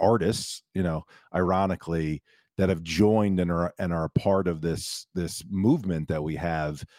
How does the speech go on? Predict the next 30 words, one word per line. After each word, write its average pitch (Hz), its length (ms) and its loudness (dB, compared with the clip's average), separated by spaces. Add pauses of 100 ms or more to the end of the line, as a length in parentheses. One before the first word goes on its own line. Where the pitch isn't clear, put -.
(220)
Because 117 180 2
I 151 80 6
think 196 220 2
the 170 100 6
only 165 260 4
way, 120 420 6
you 110 200 -2
know, 101 100 2
I 98 40 2
was 98 160 0
facetiously, 92 920 -2
you 98 80 -12
know, 87 100 -4
talking 87 340 -2
with 85 100 -4
you 85 100 -4
before 85 280 -4
we 80 100 -4
got 82 200 -4
on, 90 440 0
I - 320 -20
think 156 120 4
the 160 120 6
only 135 280 6
way 107 320 4
that 92 220 0
we 92 180 -8
change 101 520 -2
the 92 80 -2
conversation 95 800 -4